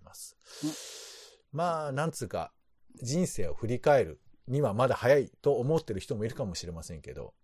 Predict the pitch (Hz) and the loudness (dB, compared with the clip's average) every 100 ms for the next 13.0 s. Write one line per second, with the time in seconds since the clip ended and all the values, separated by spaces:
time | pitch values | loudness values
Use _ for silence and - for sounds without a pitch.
0 | - 98 110 131 - 73 73 76 92 - | -20 -10 -6 -4 -6 -8 -10 -10 -12 -12
1 | - - - 90 87 76 - - - _ | -16 -20 -14 -12 -10 -12 -14 -18 -20 _
2 | _ _ _ 78 76 80 76 78 87 123 | _ _ _ -20 -18 -16 -16 -16 -10 -10
3 | - 62 - - - - - - _ 101 | -10 -16 -16 -18 -20 -20 -20 -20 _ -12
4 | 113 - 294 - _ - - - - - | -12 -8 -8 -10 _ -20 -20 -18 -16 -14
5 | - - _ _ - 240 - - _ _ | -14 -18 _ _ 2 2 0 -20 _ _
6 | - 233 101 - 110 92 98 98 104 104 | 0 2 0 -4 -6 -6 -10 -8 -6 -8
7 | - - 135 175 180 - - 104 - 127 | -10 -6 -2 0 0 -2 -4 -4 -4 4
8 | 185 220 196 190 165 _ _ - 117 139 | 6 6 6 4 2 _ _ -10 4 8
9 | 120 - 82 - 80 80 - - 90 - | 8 6 -6 -10 -10 -10 -12 -10 -10 -4
10 | 147 113 80 76 104 - 139 131 - - | -4 -4 -6 -6 -4 0 0 0 -4 -8
11 | - - - 208 240 214 220 214 196 190 | -10 -12 -2 10 12 12 8 6 6 8
12 | 101 87 107 175 214 208 - 202 135 - | 10 8 8 4 4 2 2 2 0 -4